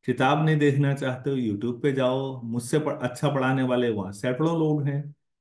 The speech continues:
किसी का भी लेक्चर देखो, लेकिन Kenter Intersection theorem को जरूर करो, उसको करना चाहिए आपको। यहां तक clear हो चुका है सभी लोगों को, तो मैं आगे बढ़ूं।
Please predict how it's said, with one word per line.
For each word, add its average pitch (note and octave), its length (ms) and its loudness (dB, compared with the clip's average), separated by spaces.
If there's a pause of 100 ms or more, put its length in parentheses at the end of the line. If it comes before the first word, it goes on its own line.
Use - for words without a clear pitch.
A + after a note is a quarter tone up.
(160)
किसी F3 240 2
का G3 140 2
भी D#3 120 2
लेक्चर G#2+ 340 -2
देखो, A#2 500 -8 (280)
लेकिन D#3 320 0
Kenter C3 340 0
Intersection G#2+ 720 -4
theorem G2 320 -6
को - 160 -4
जरूर C#3+ 500 4
करो, - 140 -10 (1000)
उसको - 140 -10
करना B2 320 2
चाहिए D#2 260 -4
आपको। - 140 -16 (3000)
यहां C#3+ 340 2
तक G3 180 0
clear F3 260 4
हो D3+ 200 2
चुका D#3 280 0
है D#3+ 120 2
सभी D3+ 260 -2
लोगों D3+ 320 -2
को, D#3+ 140 -6
तो D#3 160 -4
मैं C#3 100 0
आगे G#2+ 240 0
बढ़ूं। C3 360 -4